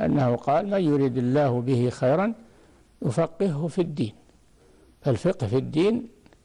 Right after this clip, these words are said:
فيه أجر عظيم وفضل عظيم، لأنك تعرف به كيف تعبد ربك وكيف تصلي وكيف تؤدي العبادات، وتعرف أيضًا الأحكام الشرعية، فالفقه في الدين هذا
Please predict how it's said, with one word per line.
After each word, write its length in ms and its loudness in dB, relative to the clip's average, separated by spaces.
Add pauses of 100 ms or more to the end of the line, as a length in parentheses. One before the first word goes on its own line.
(340)
فيه 380 2
أجر 320 0
عظيم 380 0
وفضل 440 0
عظيم، 340 0
لأنك 340 -2
تعرف 440 0 (680)
به 380 2
كيف 260 2
تعبد 440 0
ربك 520 0
وكيف 320 -4
تصلي 600 0
وكيف 680 2 (520)
تؤدي 360 0
العبادات، 880 2
وتعرف 1300 0
أيضًا 260 2
الأحكام 800 0
الشرعية، 840 0 (1160)
فالفقه 480 0
في 100 0
الدين 600 0
هذا 540 -4